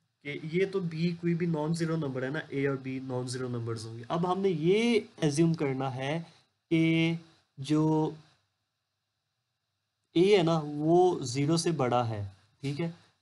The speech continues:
B नहीं है, हमने कहा ज़ीरो से बड़ा है, ठीक है। अब इसका मतलब देख लें कि क्या बनेगा, ये इस जगह पे मैं करवाने लगा हूँ। ए की value मैं फ़ाइव कह देता हूँ, फ़ाइव क्या है, ज़ीरो से बड़ा।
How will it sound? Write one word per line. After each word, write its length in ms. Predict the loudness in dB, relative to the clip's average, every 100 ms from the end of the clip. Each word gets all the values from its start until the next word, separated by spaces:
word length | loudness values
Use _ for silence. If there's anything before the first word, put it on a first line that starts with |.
| _ -4
B 260 | 2 4
नहीं 200 | 4 4
है, 140 | 2 0
हमने 280 | -4 -4 -4
कहा 300 | -2 -2 -6 -12 _ -8
ज़ीरो 280 | -4 -2 -2
से 200 | -2 -4
बड़ा 300 | -2 -2 -2
है, 240 | -4 -8
ठीक 200 | -6 -6
है। 60 | -6
अब 140 | -6
इसका 200 | -8 -6
मतलब 300 | -6 -4 -4
देख 220 | -2 -2 -2
लें 80 |
कि 80 | -8
क्या 180 | -6 -6
बनेगा, 480 | -4 -8 -8 -6 -8 -12 _ _ _ _ _ _ _ _ _
ये 140 | -4 -2
इस 140 | -2
जगह 140 | -2 -4
पे 120 | -4
मैं 160 | -6
करवाने 340 | -4 -6 -6 -6
लगा 180 | -8 -10
हूँ। 120 | -12 -2
ए 140 | 0
की 160 | 0 2
value 260 | 2 2
मैं 120 | 0 -2
फ़ाइव 360 | -4 -4 -4
कह 120 | -4 -2
देता 220 | -2 -4
हूँ, 80 | -6 -4
फ़ाइव 240 | -4 -4
क्या 120 | -4 -4
है, 220 | -4 -10
ज़ीरो 280 | -6 -4 -4
से 140 | -6
बड़ा। 280 | -8 -10 -16